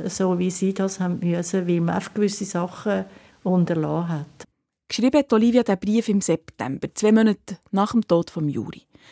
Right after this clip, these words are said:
Speaker 2: Und nach dem Brief ist sie noch vier weitere Monate in diesem Sumpf bleiben stecken. Um Weihnachten, Neujahr herum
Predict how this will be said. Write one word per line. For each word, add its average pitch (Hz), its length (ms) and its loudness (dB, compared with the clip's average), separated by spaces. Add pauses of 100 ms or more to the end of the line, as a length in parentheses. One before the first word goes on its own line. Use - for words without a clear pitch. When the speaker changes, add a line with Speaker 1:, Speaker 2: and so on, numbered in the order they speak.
(500)
Speaker 2:
Und 196 100 2
nach 247 160 4
dem 285 220 6
Brief 240 480 2 (140)
ist 196 180 -2
sie 214 100 0
noch 196 220 2 (200)
vier 220 240 2
weitere 220 300 2
Monate 185 440 2
in 170 40 -4
diesem 160 160 -4
Sumpf 190 480 0
bleiben 170 220 -4
stecken. - 640 -8 (760)
Um 185 180 4
Weihnachten, 254 480 4
Neujahr 180 520 2
herum 294 180 0